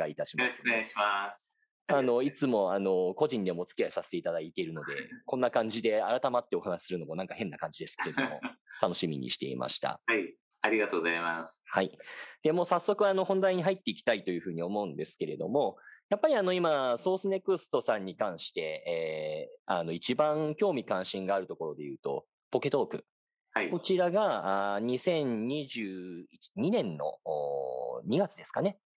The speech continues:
Speaker 2: はい。
Speaker 1: に、えー、会社として、えー、新規設立された。まあ、要はスピンアウトをされたということですよね。
Speaker 2: はい。はい。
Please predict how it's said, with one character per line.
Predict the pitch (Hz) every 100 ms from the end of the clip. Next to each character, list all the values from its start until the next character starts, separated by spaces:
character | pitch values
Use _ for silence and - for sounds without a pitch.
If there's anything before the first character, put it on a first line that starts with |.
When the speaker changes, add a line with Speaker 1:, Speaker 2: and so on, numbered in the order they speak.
| -
Speaker 2:
は | 226
い。 |
Speaker 1:
に、 | 214 -
え | 82 76 73 71 69 -
ー、 | -
会 | - 190
社 | 220
と | 202
し | 170
て、 | - 139 123 95
え |
ー、 | 85
新 | - 131
規 | 123 110
設 | - -
立 | - - - _ _ -
さ | -
れ | -
た。 | - -
ま | -
あ、 |
要 | 107
は | 147
ス | -
ピ | - 240
ン | 254
ア |
ウ | 226
ト | - -
を |
さ | -
れ | 160
た | -
と | -
い | 60
う |
こ | -
と | -
で | -
す | -
よ | 113
ね。 | 123 165 165 _ _ -
Speaker 2:
は |
い。 | -
は |
い。 | -